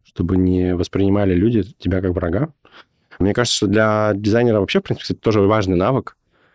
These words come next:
уметь к-, отделять, э, ну, воспринимать критику вообще, да, потому что когда мы там в тест идем, например, свой макет, я вот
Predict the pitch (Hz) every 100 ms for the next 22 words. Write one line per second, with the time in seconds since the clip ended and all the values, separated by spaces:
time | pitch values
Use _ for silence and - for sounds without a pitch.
0 | _ - 101 104 107 - - - - -
1 | - 95 90 101 107 104 - - _ _
2 | _ _ _ _ - 90 90 87 85 -
3 | 113 - 110 98 - 104 107 - 87 -
4 | 82 87 - 85 82 - 85 87 85 82
5 | 80 - 98 - 82 104 95 87 80 -
6 | - 87 80 92 87 92 - 87 82